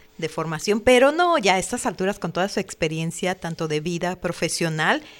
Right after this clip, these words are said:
muchísimo más allá de una biología, esto, convencional, ¿no? Si nos platicas también un poquito, Jesús,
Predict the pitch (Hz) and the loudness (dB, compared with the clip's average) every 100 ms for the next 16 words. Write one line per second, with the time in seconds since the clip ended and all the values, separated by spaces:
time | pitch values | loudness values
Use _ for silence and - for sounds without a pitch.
0 | - - 285 285 - 269 262 247 233 233 | -16 -6 -4 -2 -2 -2 -2 0 0 0
1 | 254 - 262 233 254 233 233 226 208 208 | 0 0 -2 0 0 0 0 -2 -2 -2
2 | 214 202 185 170 170 175 190 185 180 180 | -2 -2 -4 -4 -4 -6 -6 -4 -4 -6
3 | 175 - - - - - 165 156 - - | -10 -16 -18 -16 -12 -8 -6 -6 -8 -14
4 | - 160 156 156 151 143 - 175 175 165 | -8 -4 -4 -2 -4 -2 -2 0 0 0
5 | 175 175 180 160 156 165 240 330 202 196 | 0 2 0 0 -4 -2 -2 -4 -8 -10
6 | - 185 180 196 - 190 185 190 214 214 | -8 -10 -6 -6 -4 -4 -4 -4 -4 -4
7 | 214 - 202 190 190 233 | -4 -2 0 0 -2 -4